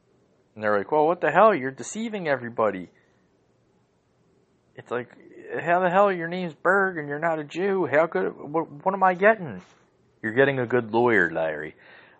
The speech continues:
"Oh, no." Uh, and then they got this really bad, uh, Jewish guy who was a lawyer. Terrible lawyer. The guy lost the Dodgers. Larry David lost all his fucking,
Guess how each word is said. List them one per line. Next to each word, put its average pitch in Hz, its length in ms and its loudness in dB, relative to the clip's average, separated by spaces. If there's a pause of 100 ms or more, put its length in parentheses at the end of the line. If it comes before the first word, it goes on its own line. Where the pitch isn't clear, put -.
"Oh, 185 460 6 (100)
no." 202 420 0
Uh, - 340 -4
and 113 100 -10
then 110 220 -8 (120)
they 113 120 -6
got 107 200 4
this 95 160 -8
really 101 360 -6
bad, 98 360 -4
uh, 92 200 -2
Jewish 98 420 -4
guy 87 400 2
who 113 140 -10
was 87 140 -10
a 85 40 -8
lawyer. 87 540 -6 (400)
Terrible 107 480 6
lawyer. 98 640 -4 (320)
The 98 60 -8
guy 110 240 8
lost 107 340 2
the 95 40 -18
Dodgers. 90 720 0
Larry 101 300 0
David 92 420 -6
lost 92 300 0
all 95 240 2
his - 80 -14
fucking, 92 540 -2